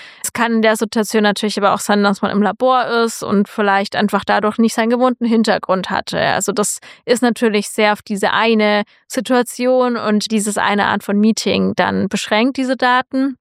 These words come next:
Aber da konnte man sehen, dass schon die meisten Leute am Ende trotzdem auf dem Bildschirm schauen. Es ist aber eben da wichtig zu sagen, es war eine Laborstudie, sprich die Leute waren auch da, um an dieser Studie teilzunehmen und die waren jetzt wenig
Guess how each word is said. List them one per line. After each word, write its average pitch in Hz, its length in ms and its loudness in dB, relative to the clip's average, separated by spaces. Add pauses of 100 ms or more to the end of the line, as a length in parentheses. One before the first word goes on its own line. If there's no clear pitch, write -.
(160)
Aber 226 240 0
da 226 300 2
konnte 226 300 0
man 202 160 0
sehen, 202 160 2
dass 202 120 2
schon 196 180 0
die 190 80 0
meisten 185 380 0
Leute 170 300 0
am - 60 -4
Ende 165 200 -2
trotzdem - 340 -6
auf - 140 -4
dem 185 100 -10
Bildschirm 170 380 -2
schauen. - 420 -2 (520)
Es 220 120 0
ist 240 120 -2
aber 233 260 2
eben 214 240 0
da 196 160 2
wichtig 214 280 -2
zu 202 120 -2
sagen, 202 260 2
es 196 120 -4
war 196 60 2
eine 202 120 2
Laborstudie, 226 1040 0
sprich - 280 -4
die 208 140 -6
Leute 202 560 2 (160)
waren 220 460 0
auch - 260 -2
da, 208 240 2
um 202 240 -2
an 196 160 0
dieser 208 220 0
Studie 196 280 0
teilzunehmen 196 920 0
und 202 200 0
die 202 60 -4
waren 196 160 2
jetzt 190 240 -2
wenig 202 480 0